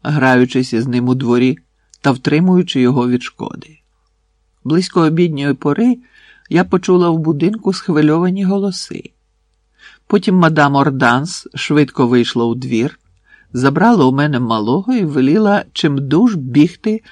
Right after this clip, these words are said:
спочатку до мадам Брюне, повитухи, і просити її швиденько йти до нас, а потім бігти до церкви та сповістити дядька Антуана, що почалися пологи.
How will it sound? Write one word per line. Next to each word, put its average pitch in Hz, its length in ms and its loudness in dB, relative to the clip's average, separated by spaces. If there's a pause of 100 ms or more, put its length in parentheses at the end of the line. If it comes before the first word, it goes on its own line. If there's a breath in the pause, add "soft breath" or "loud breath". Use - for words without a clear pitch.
(200 soft breath)
спочатку 135 680 -2
до 123 160 0
мадам 117 460 -2
Брюне, 123 460 0 (720)
повитухи, 131 640 2
і 139 120 -2
просити 139 540 -2
її 120 460 0
швиденько 127 640 -2
йти 113 240 -2
до 101 160 -6
нас, 127 380 -4 (560)
а 123 100 -2
потім 254 340 0
бігти 196 340 0
до 160 180 2
церкви 175 520 -2
та 156 160 -4
сповістити 147 760 -4
дядька 135 400 -4
Антуана, 120 640 -2
що - 440 -4
почалися 135 680 -4
пологи. 107 640 -10